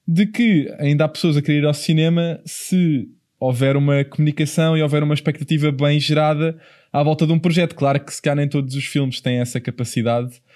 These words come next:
com histórias mais desconhecidas, com projetos originais ou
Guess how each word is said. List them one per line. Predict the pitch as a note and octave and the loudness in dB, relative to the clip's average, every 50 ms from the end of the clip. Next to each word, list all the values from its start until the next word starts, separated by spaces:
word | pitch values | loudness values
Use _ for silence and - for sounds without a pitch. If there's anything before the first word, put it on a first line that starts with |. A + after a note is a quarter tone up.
| _ _ _ _ | _ _ _ _
com | - A2+ A2 A2 A2 | -4 -2 -2 -2 -2
histórias | G#2+ - A#2 A2+ A#2+ A#2 | -2 -2 -2 -2 -2 -2
mais | A#2 B2 B2 B2+ B2+ | -2 -2 -2 -2 -4
desconhecidas, | - - - C#3 C#3 C3 - - C#3+ C#3 C3 B2+ A2+ - | -6 -6 -4 -4 -4 -4 -2 -2 -2 0 0 -2 -4 -4
com | - A#2 A2+ | -6 -6 -6
projetos | G#2+ A2+ G#2+ A#2 A2+ A2+ | -4 -4 -4 -4 -2 -2
originais | A#2+ A#2+ A#2+ A2 A#2+ B2 B2+ B2+ C3 B2+ A#2+ G#2+ G#2 | -2 -2 -2 -2 -2 -2 -2 0 -2 -2 -2 -4 -4
ou | G#2 G2+ G#2 G2+ | -2 -2 -4 -4